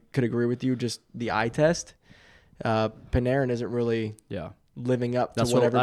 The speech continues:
Speaker 1: everybody
Speaker 2: what, that's,
Speaker 1: has been
Speaker 2: that's what
Speaker 1: building
Speaker 2: we,
Speaker 1: him up
Speaker 2: uh,
Speaker 1: to here in Columbus.
Speaker 2: That's what we do here at the Artillery is the eye
Speaker 1: <laughs>
Speaker 2: test.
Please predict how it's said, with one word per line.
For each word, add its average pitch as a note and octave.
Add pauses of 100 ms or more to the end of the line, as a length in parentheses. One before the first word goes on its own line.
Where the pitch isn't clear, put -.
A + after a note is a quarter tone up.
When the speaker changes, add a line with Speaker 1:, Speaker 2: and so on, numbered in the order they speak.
(140)
Speaker 1:
everybody B2
Speaker 2:
what, A#2+
that's, B2
Speaker 1:
has A#2
been A#2+
Speaker 2:
that's B2
what C3+
Speaker 1:
building B2+
Speaker 2:
we, B2
Speaker 1:
him A#2+
up A2
Speaker 2:
uh, G#2
Speaker 1:
to A2+
here A#2+
in A2+
Columbus. A2+
Speaker 2:
That's -
what A2+
we G#2+
do A2+
here G#2+
at F#2
the F2
Artillery D2+
is B1+
the C#2
eye D2+
Speaker 1:
<laughs> D#2+
Speaker 2:
test. -